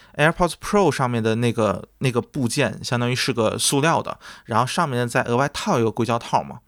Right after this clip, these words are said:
然而就是 Azila 那个套的那个硅胶套和它自己卡在 AirPods Pro 本体上的那个塑料件之间的这个摩擦力稍微有点不足，呃，加上它本身是一个相对比较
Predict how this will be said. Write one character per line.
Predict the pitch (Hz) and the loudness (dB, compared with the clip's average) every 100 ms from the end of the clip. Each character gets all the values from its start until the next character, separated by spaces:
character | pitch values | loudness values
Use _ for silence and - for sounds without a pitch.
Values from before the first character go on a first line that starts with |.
| - | -8
然 | 123 120 | 0 2
而 | 180 185 | 2 0
就 | |
是 | 165 | 0
Azila | 113 117 185 208 147 | 0 2 2 2 2
那 | 131 | 0
个 | 117 | -2
套 | - - - 247 | -2 -6 0 2
的 | 120 | 2
那 | 110 | 2
个 | 113 | 0
硅 | 131 | 0
胶 | 117 120 | 0 0
套 | - 120 - - - | 0 -2 -2 -8 -20
和 | - - | -6 -2
它 | 156 175 | 2 0
自 | - | -2
己 | 139 147 | -6 -6
卡 | - - 104 | -8 -4 -2
在 | 120 | 0
AirPods | 131 151 - 160 - | 0 0 0 -4 -2
Pro | 196 147 | 0 0
本 | - 117 | 0 -2
体 | 175 139 | 0 0
上 | 123 117 | 0 -2
的 | |
那 | 120 | -2
个 | 117 110 | 0 0
塑 | 110 180 | 0 0
料 | 170 | 0
件 | 170 240 139 | 0 0 0
之 | - 165 | -2 -2
间 | 208 240 | -2 0
的 | 156 - - - - | -2 -2 -12 -18 -6
这 | 147 | -2
个 | 123 104 - _ | 2 0 -2 _
摩 | 127 117 | 0 0
擦 | - - 165 | 0 0 0
力 | 151 110 | 2 0
稍 | - 165 | 0 0
微 | 170 | 0
有 | |
点 | 143 107 | -2 -4
不 | - | -4
足， | - 107 110 139 - - | -4 -2 -2 -2 -10 -8
呃， | 117 113 | -2 0
加 | 180 190 | 2 4
上 | 190 | 2
它 | 147 202 | 2 0
本 | 196 - 110 | 0 -2 -2
身 | - 170 | 0 0
是 | - 151 | 0 0
一 | 131 | -2
个 | - 127 | 0 0
相 | 117 - 160 | 2 0 0
对 | 160 | 0
比 | 110 131 | -2 -2
较 | 117 - - | -2 -2 -6